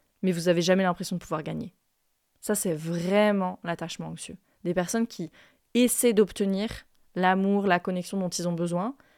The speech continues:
mais avec cette impression que c'est jamais suffisant. Et ça, ça peut donner un narratif qui est très, euh, assez désespéré, en fait. Il y a beaucoup d'impuissance là-dedans. Il y a beaucoup d'impuissance.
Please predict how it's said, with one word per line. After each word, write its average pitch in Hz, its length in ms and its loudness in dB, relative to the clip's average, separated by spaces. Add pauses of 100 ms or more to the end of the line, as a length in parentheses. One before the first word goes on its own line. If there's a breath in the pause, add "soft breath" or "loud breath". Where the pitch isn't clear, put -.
(120 soft breath)
mais 175 60 -2
avec 170 180 0
cette 185 160 -4
impression 190 340 -6
que 202 100 -8
c'est 170 140 -6
jamais 170 360 -2
suffisant. 156 480 -10 (760 soft breath)
Et 180 320 2
ça, - 300 -2
ça - 180 -2
peut 180 140 -4
donner 185 220 2
un 185 120 2
narratif 180 640 0
qui - 100 -6
est 160 140 -6
très, 214 400 0
euh, 156 380 0 (1000 loud breath)
assez 190 280 0
désespéré, 190 600 2
en 180 80 0
fait. 170 180 -4
Il - 20 -6
y - 20 0
a 147 40 -2
beaucoup 160 240 -6
d'impuissance 185 680 -2
là-dedans. 160 340 -8 (800)
Il 175 40 -8
y - 20 -4
a 190 40 -6
beaucoup 156 220 -8
d'impuissance. - 720 -10